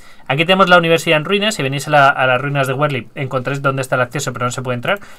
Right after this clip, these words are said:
Eso es para luego cuando hagamos un salto temporal entre aquí, la ilustre universidad de Werlip, y aquí, vamos a poder ab-, abrir el acceso. Sencillamente tenedlo en cuenta que por ahora existe, pero no,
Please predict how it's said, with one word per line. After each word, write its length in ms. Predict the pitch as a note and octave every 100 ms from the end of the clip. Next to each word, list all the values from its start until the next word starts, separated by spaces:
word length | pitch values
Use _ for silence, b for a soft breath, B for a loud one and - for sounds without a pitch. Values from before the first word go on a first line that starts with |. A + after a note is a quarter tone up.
| -
Eso 160 | C3+
es 60 | D3+
para 180 | - C3
luego 160 | C3+
cuando 200 | C#3+ C3
hagamos 220 | B2 C3 C#3
un 60 |
salto 300 | C3 C3 C3
temporal 400 | B2+ A#2+ C3 D#3 B B B
entre 480 | C#3+ B2+ A#2+ B2+ B2+
aquí, 340 | - B2 D#3 - -
la 80 | B2
ilustre 260 | B2+ C3+
universidad 360 | C#3+ C#3 B2 C3+
de 60 | B2
Werlip, 300 | C3 B2+ B2+
y 60 |
aquí, 260 | B2 C#3 -
vamos 240 | C#3+ C3 B2+
a 60 |
poder 200 | B2 B2+
ab-, 180 | B2 A#2+ -
abrir 220 | B2+ B2
el 80 | A#2+
acceso. 380 | A2+ A2+ - - - b b b -
Sencillamente 540 | - C3+ D#3 E3 E3+
tenedlo 220 | D3 C3+
en 60 | C3
cuenta 360 | F3 F3 - -
que 120 | C#3+
por 160 | B2+ A#2+
ahora 320 | A#2 C3+ E3+
existe, 460 | - A#2 - D#3 G3+
pero 200 | C#3 A#2
no, 340 | A2+ G#2+ G2+